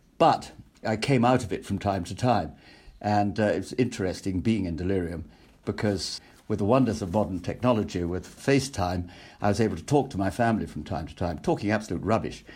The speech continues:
but it was hugely helpful. And there came a moment quite early on when the consultant actually came down and said,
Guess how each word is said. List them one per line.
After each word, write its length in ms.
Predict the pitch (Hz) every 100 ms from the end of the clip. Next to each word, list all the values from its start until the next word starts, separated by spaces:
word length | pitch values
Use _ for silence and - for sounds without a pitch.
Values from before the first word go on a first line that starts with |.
| - - -
but 120 | 107
it 60 | 92
was 180 | -
hugely 560 | 143 - 143 131 - 95
helpful. 500 | 117 113 - - - - - - _
And 240 | 123 131 127
there 160 | 131
came 240 | - 196 143
a 80 |
moment 540 | 123 175 120 90 - -
quite 240 | 127 120
early 280 | 139 127 113
on 300 | 120 90 69 - - -
when 140 | 120
the 60 | 117
consultant 580 | 123 170 151 - 82
actually 300 | 98 - 104
came 240 | 101 107 95
down 300 | 101 98 98
and 160 | 101
said, 260 | - 113